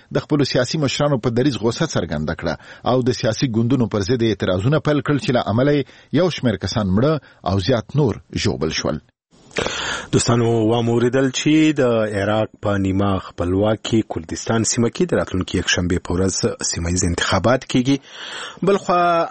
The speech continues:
Speaker 2: نن د ترکیې ولسمشر رجب طیب اردوغان جرمني ته رسیدلی دی او دغلته به په برلین کې د جرمني چارواکو سره په بیلابیلو دوه اړخیزو مسلو خبرې وکړي. د سفر په داسې حال کې دی چې ښاغلی اردوغان پرون په یوه مقاله کې چې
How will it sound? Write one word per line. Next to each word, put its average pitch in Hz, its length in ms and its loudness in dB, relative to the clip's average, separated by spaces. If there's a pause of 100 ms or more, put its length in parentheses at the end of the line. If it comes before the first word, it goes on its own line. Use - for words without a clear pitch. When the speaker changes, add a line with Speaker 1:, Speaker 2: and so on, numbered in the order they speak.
Speaker 2:
نن 143 300 0 (200)
د 135 120 4 (120)
ترکیې 147 420 2
ولسمشر 101 560 -2
رجب 127 340 0
طیب 127 400 2 (200)
اردوغان 113 520 0 (380)
جرمني 92 440 0
ته 123 120 2
رسیدلی 113 480 0
دی 113 100 4 (280)
او 95 40 -4 (140)
دغلته 95 340 -2
به 90 140 -2
په - 100 -14
برلین 101 400 2
کې 110 380 2
د 92 180 0
جرمني 101 380 0
چارواکو 131 440 0
سره 135 160 2 (120)
په 120 220 2
بیلابیلو 95 600 0
دوه 85 140 -4
اړخیزو 104 360 -2
مسلو 104 300 0 (140)
خبرې - 320 -4
وکړي. - 200 -6 (380)
د - 140 2
سفر 180 240 0
په 170 80 2
داسې 175 200 -2
حال 156 140 0
کې 147 380 4
دی 139 80 4 (100)
چې - 80 -4 (100)
ښاغلی 113 380 0
اردوغان 117 500 0 (140)
پرون 117 260 2
په 92 160 0
یوه 85 160 0
مقاله 107 380 -2
کې - 140 0
چې - 60 -6